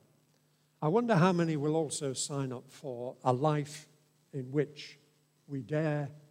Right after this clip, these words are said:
to believe the all-powerful God can use us to make a difference in people's lives. Yeah? To make the impossible possible. That's what it's about.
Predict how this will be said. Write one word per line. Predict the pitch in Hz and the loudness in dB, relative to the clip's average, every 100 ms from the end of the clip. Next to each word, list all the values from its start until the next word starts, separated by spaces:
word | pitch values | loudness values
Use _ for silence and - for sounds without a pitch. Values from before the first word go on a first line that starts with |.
| _ _ - | _ _ -18
to | 131 | -4
believe | 139 135 175 165 120 123 143 127 - _ _ _ | 0 2 2 0 -2 -6 -8 -10 -20 _ _ _
the | 135 151 | -10 -4
all-powerful | 151 151 156 143 - 151 143 127 139 | 0 2 2 0 -2 0 0 -2 -8
God | 113 139 117 120 123 _ _ _ _ _ | -6 -4 -4 -6 -12 _ _ _ _ _
can | 143 | -14
use | 135 139 131 - | -12 -12 -12 -8
us | 123 95 - - _ _ _ _ _ _ _ _ _ _ | -8 -8 -12 -14 _ _ _ _ _ _ _ _ _ _
to | 143 | -8
make | 135 139 | -2 -2
a | 143 | -2
difference | 143 147 127 123 - - _ _ _ _ - | -4 -6 -8 -10 -14 -16 _ _ _ _ -14
in | 131 | -10
people's | 143 135 135 113 | -8 -8 -8 -6
lives. | 123 117 101 101 - - _ _ _ _ _ _ _ _ _ _ _ _ 139 | -4 -4 -6 -12 -16 -20 _ _ _ _ _ _ _ _ _ _ _ _ -2
Yeah? | 123 165 - - - _ _ _ _ - | 0 0 -4 -14 -20 _ _ _ _ -12
To | |
make | 139 147 151 | -6 -6 -4
the | 143 | -6
impossible | 143 139 - 147 156 135 156 151 _ _ | -6 -8 -12 -14 -12 -10 -10 -12 _ _
possible. | - 151 180 135 165 - _ _ _ _ _ _ _ _ _ _ _ _ _ _ - | -10 -8 -8 -12 -12 -14 _ _ _ _ _ _ _ _ _ _ _ _ _ _ -20
That's | - | -14
what | 190 170 | -10 -8
it's | 185 | -8
about. | 190 208 143 120 | -2 0 0 -4